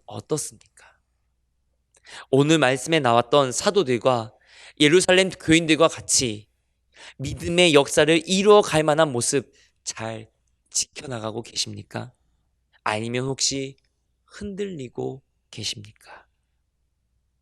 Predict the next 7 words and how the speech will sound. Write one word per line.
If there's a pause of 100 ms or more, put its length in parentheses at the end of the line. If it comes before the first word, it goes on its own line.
(600)
한
마음
한
뜻이
되어 (220)
함께
모여